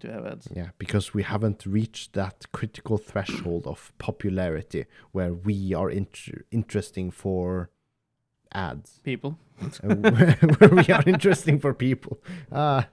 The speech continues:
Speaker 1: For
Speaker 2: I
Speaker 1: the
Speaker 2: don't know.
Speaker 1: ad people.
Speaker 2: Yeah, yeah, for the ad people. Yeah, so, so just summarizing up, my initial thought was like, "This person does it for his own gain."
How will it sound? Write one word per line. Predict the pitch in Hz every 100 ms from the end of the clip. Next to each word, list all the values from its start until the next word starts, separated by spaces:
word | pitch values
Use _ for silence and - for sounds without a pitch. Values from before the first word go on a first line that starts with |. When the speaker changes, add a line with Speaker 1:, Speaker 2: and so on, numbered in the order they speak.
| _ _ _
Speaker 1:
For | -
Speaker 2:
I | 175
Speaker 1:
the |
Speaker 2:
don't | 156
know. | 151
Speaker 1:
ad | 135
people. | 131 127 147 151 _ _ _ -
Speaker 2:
Yeah, | 95
yeah, | 90 87
for | - 87
the | 92
ad | 92 117 92
people. | - - - - _ _ _ _ _ _ _ _ _ _ _ _ _ _ _ _ - _ _ _
Yeah, | - 160
so, | 143 160 135
so | 117 180 147 131 -
just | 143 185 - -
summarizing | - 175 156 143 131 117 120
up, | 113 113 _ _ _ _ -
my | 139 180 -
initial | 170 165 175 - 196 185
thought | - 156 127 92 - _
was | - 104 -
like, | 95 95 - _ _ _ _ _ _ _
"This | 113 127 -
person | - 117 101 101 87
does | 110 104
it | 104 101
for | - 104
his | 95 101 90
own | 90 92 95
gain." | 87 95 90 82